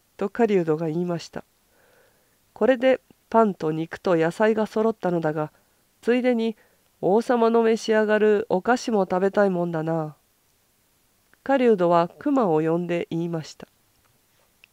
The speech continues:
「なあ、熊子、お前は甘いものを舐めるのが好きだな。お前、ひとっ走り行ってな、王様の召し上がるお菓子を持ってきてくれや。」熊はとっとっとっと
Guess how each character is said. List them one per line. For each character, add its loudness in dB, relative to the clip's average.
「な 2
あ、 0
熊 -4
子、 0
お 2
前 6
は 6
甘 4
い 2
も 2
の 2
を 4
舐 2
め 2
る 0
の -2
が -6
好 -20
き -8
だ 2
な。 -4
お 0
前、 2
ひ -18
と 0
っ -4
走 -4
り 0
行 -4
っ -20
て -6
な、 -6
王 6
様 2
の 2
召 2
し -2
上 2
が 2
る 2
お -2
菓 0
子 -2
を 2
持 0
っ -2
て -4
き -10
て -4
く -6
れ -2
や。」 -10
熊 2
は 2
と -4
っ -2
と 4
っ 0
と 2
っ -4
と 4